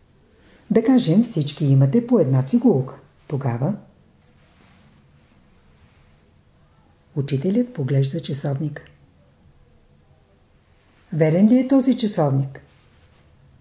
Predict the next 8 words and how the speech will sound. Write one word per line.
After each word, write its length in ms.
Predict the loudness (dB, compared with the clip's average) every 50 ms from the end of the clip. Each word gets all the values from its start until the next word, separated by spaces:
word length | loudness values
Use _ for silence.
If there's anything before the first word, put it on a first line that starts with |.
| _ _ _ _ _ _ _ _ _ _ _ _ -20 _ -20 _ _ _ -8
Отговарят: 720 | -8 -6 -6 -6 -4 -2 -2 -2 -2 -2 -4 -10 -16 -20 -20 _ _ _ _ _ _ _ _ _ _ _ _ _ _ _ _ _ _ _ _ _ _ _ _ _ _ _ -6
"Малко 460 | -4 -2 0 0 0 -2 -2 0 2 4
е 80 | 4
напред." 500 | 4 4 2 -2 0 0 0 0 -2 -6 -16 _ _ _ _ _ _ _ _ _ _ _ _ _ _ _ _ _ _ _ _ _ _ _ _ _ _ _ _ _ _ _ _ _ _ _ _ _ _ _ _ _ _ _ _ _ _ _ _ _ _ _ _ _ _ _ _ 0
Недовършените 1120 | 0 2 2 0 0 0 -2 0 0 -4 -4 -2 2 4 6 6 6 4 2 2 0 2
работи 460 | 2 0 -2 -2 -4 -4 -2 -2 -2
са 400 | -2 -2 -4 -4 -2 -2 -2 -2 -4 -4
хубави. 440 | -4 -2 0 0 0 0 -2 -6 -6